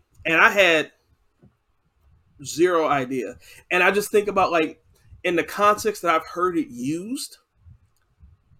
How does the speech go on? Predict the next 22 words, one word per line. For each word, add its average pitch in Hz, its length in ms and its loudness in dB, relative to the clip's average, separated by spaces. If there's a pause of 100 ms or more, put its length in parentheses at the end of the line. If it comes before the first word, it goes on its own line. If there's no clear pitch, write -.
(280)
I 185 140 6
don't 208 240 -4
think 180 320 -4 (100)
that 151 480 -2 (720)
anyone 190 480 -2 (800)
truly 208 600 -6
knows, 110 640 -8 (920)
anyone 208 280 2
who 175 160 -6
uses 156 440 -8
it - 140 -6
truly 135 320 -6
knows. 120 280 -12
Like, 170 220 0
even 220 260 0
in 202 120 -2
the 165 80 0
context 196 480 -2
that 170 160 -2
Monique 170 360 -2
used 170 300 -8
it 277 180 -8